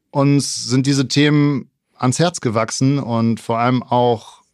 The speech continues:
die Idee, mehr darüber zu sprechen. In der Gesellschaft ist es ja heutzutage oftmals so, dass vor allem der Tod als Tabuthema gilt und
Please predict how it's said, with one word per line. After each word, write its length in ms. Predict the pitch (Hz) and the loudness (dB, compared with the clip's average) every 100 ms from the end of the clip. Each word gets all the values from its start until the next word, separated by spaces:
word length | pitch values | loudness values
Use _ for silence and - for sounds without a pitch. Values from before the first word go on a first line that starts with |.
| _ _ - | _ _ -2
die 140 | 127 | 0
Idee, 460 | 113 120 143 147 131 | 2 2 4 4 4
mehr 200 | 127 127 | 2 2
darüber 380 | 117 107 117 | 0 0 -2
zu 140 | 110 107 | -4 -6
sprechen. 440 | - 117 110 95 _ _ _ _ _ _ _ | -4 -4 -4 -12 _ _ _ _ _ _ _
In 100 | 120 | -2
der 100 | 131 | 2
Gesellschaft 520 | 127 120 156 175 151 | 2 2 2 0 -2
ist 100 | 123 | -4
es 140 | 123 - | -4 0
ja 180 | 123 120 | 2 2
heutzutage 640 | 127 - 110 120 117 113 | 2 -2 -4 0 0 -2
oftmals 420 | 113 - 120 104 | -4 -2 -2 -2
so, 180 | 120 123 | -2 0
dass 180 | 120 - | 0 -2
vor 180 | 131 | 0
allem 180 | 131 160 | 2 2
der 180 | 131 - | 2 -2
Tod 380 | - 147 131 101 | 0 2 2 0
als 300 | 110 95 - | -6 -8 -4
Tabuthema 600 | 117 107 127 143 135 135 | -2 -2 -4 -2 0 0
gilt 380 | 123 135 143 - | 0 -2 -4 -8
und 480 | 104 98 95 - | -6 -4 -6 -10